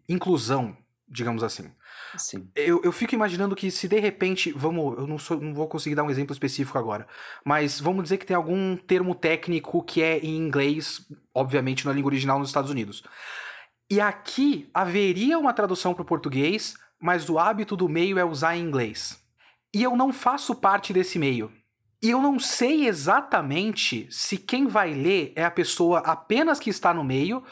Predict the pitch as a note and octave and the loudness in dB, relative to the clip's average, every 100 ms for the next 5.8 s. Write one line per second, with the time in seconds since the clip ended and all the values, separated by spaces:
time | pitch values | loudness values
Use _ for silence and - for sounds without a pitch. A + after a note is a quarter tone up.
0 | - - - A#3 - B3 F#3+ F#3 C4+ B3+ | -20 -6 -2 0 2 0 2 0 2 0
1 | A#3 G#3 F#3+ F3+ F3+ A3 G#3+ G3 - G3+ | 0 2 0 2 2 2 -2 -4 -2 -2
2 | G3+ G3 - F#3+ E3+ - - D#3+ D#3+ D#3 | -4 -4 0 0 -2 -8 -2 0 0 -2
3 | F3+ F3 E3+ D#3 F#3+ F3+ F3+ F#3 F#3 F3+ | -2 -2 0 2 2 2 0 -2 -2 -4
4 | E3 F3+ - F3 E3 F3+ F#3 F3 F3+ F3+ | -4 -4 -4 -4 0 2 2 2 0 -2
5 | E3+ F#3+ F#3+ F#3 E3 C3 A2 | 0 0 0 0 0 -2 -6